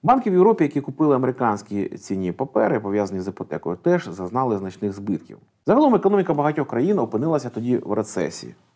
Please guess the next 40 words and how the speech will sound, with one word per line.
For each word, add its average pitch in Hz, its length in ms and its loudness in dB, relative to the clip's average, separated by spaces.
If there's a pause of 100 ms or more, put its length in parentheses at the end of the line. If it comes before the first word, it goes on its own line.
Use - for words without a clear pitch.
(120)
А - 60 -8
давайте 269 200 4
поговоримо 160 380 2
тепер 135 260 0
знову 127 260 0
про 123 140 2
Україну, 123 420 2
як 98 180 -2
у 110 40 -4
нас 120 180 0
проявлялася 107 600 0
ця 101 180 -2
бульбашка 90 600 -4
нерухомості. 95 800 -6
Всі, 262 140 2
хто - 140 4
жив 170 240 6
у 151 60 4
великих 160 340 0
містах, 208 300 0
напевно, 156 320 0
пам'ятають 123 500 -2
той 101 100 -6
час, 220 220 -2
коли 95 160 0
всі 95 180 -4
навколо 151 520 -2 (320)
купували 143 520 0
квартири. 98 540 -4 (280)
І 123 60 -4
це 214 100 0
було 202 180 4
не 190 80 2
випадково. 139 640 0 (240)
Україна 180 300 0
переживала 160 440 0
свій 160 160 0
власний, 101 600 -2
е, 85 80 -4
бум 131 480 0